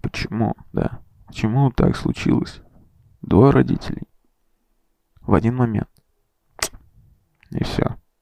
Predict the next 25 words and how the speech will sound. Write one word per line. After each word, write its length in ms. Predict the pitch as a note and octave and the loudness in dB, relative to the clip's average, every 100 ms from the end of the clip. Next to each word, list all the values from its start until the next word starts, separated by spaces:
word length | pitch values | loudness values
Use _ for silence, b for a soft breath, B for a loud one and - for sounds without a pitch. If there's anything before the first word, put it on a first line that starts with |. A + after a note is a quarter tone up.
| _ _ _ - - b b b b b b b b b _ _ _ _ _ _ _ _ _ _ _ _ _ _ _ _ _ _ _ - - - - _ _ _ _ _ _ _ | _ _ _ -20 -20 b b b b b b b b b _ _ _ _ _ _ _ _ _ _ _ _ _ _ _ _ _ _ _ -20 -20 -20 -20 _ _ _ _ _ _ _
Я 200 | A2+ A#2 | 2 4
бы 40 | A2 | 4
там 200 | A2+ A#2 | 4 4
его 180 | G#2 G2+ | 4 6
задал 360 | G#2+ - - | 6 4 0
обязательно. 680 | - G2+ G2+ F2+ - - - - _ _ _ - | 0 2 4 4 2 -8 -14 -20 _ _ _ -10
А, 220 | G2 G#2+ G#2+ - - - | -4 -2 -2 -6 -8 2
а 60 | G#2+ | 6
если 300 | C3+ - C3+ | 6 6 4
я 100 | C3 | 4
не, 120 | B2+ | 2
не 300 | B2+ C#3 C#3 | 0 2 2
имею 380 | C#3 C3+ G#2 G2+ | 4 6 6 6
за-, 120 | A2 | 6
вопро-, 500 | A2+ B2 A2 - - | 6 6 4 4 2
если 280 | A#2 B2+ C#3+ | 4 4 4
я 40 | C3 | 4
не 180 | C3 | 4
имею 320 | C3 C3+ C#3 G#2+ | 4 6 8 8
возможности 540 | G#2+ C3 B2+ G2 G2 | 6 6 6 6 6
задать 280 | G#2 A#2+ A2 | 6 6 6
этот 80 | - | 4
вопрос, 440 | G2 B2+ D3+ - B B B B B B B B - | 6 6 6 4 B B B B B B B B 4
этот 300 | D3 A#2 G#2 | 6 8 8
вопрос, 480 | G#2 G#2+ F2 - | 6 6 4 4